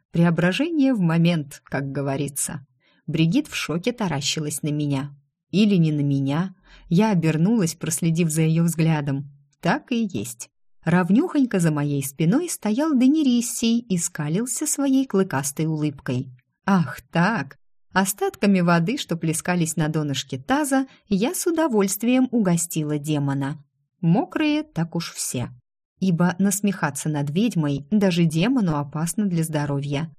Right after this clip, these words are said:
Лишь после этого поставила таз на пол. «Ви, меня-то за что?» «За компанию, за нашу дружную и тёплую компанию».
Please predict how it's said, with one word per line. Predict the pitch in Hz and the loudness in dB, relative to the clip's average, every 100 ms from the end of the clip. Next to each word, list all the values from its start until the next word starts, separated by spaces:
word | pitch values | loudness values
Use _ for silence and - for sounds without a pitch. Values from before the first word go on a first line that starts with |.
| _ _ _ - | _ _ _ -2
Лишь | 175 233 - | 2 2 0
после | - 170 - 170 196 | -2 -2 0 0 0
этого | 294 285 285 | 0 -2 -4
поставила | 285 170 - 156 175 175 175 | -2 -2 0 0 2 0 -2
таз | 147 151 - | -4 -4 -2
на | 147 143 | -2 -2
пол. | 139 131 147 _ _ _ _ _ - | -4 -8 -8 _ _ _ _ _ -8
«Ви, | 147 156 165 143 123 - | 0 4 6 4 0 2
меня-то | 165 160 156 170 156 135 | 4 6 4 2 2 -2
за | 131 | -2
что?» | 127 - 139 135 131 - _ _ - | -4 -6 -2 -2 -4 -10 _ _ -2
«За | 277 | 0
компанию, | 269 180 160 160 151 151 156 156 175 - | 2 0 0 0 0 0 0 -2 -4 0
за | 180 | 2
нашу | 175 160 160 | 4 2 -2
дружную | 156 180 302 285 277 277 262 | -2 -2 -2 0 2 2 2
и | 175 | -2
тёплую | - 147 190 185 180 175 | 0 -2 -2 -2 -2 0
компанию». | 151 147 147 151 143 143 143 165 | -4 -2 -2 -2 -2 -2 -2 -4